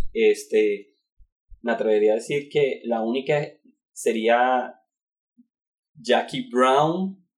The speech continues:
porque está basada en un libro, pero incluso me atrevería a decir que Jackie Brown sí está en el mismo universo cinematográfico.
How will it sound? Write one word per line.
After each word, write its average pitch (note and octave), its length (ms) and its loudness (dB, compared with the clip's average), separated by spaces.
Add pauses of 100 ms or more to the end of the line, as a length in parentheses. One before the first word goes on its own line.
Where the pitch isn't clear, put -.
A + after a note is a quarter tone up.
(120)
porque A2 1040 -2 (400)
está A#2+ 280 0
basada C#3 380 2
en C#3+ 80 -6
un C#3+ 160 -4
libro, E3+ 340 0
pero B2+ 140 0
incluso B2+ 520 -6
me D#3+ 80 -2
atrevería A#2 340 2
a - 20 2
decir B2+ 200 -4
que A#2+ 140 -10
Jackie A2 280 -2
Brown B2 280 -2
sí C#3 280 -2
está B2 340 2
en A2+ 80 0
el A2+ 60 0
mismo A2 200 -4
universo A2 400 -6 (640)
cinematográfico. - 840 0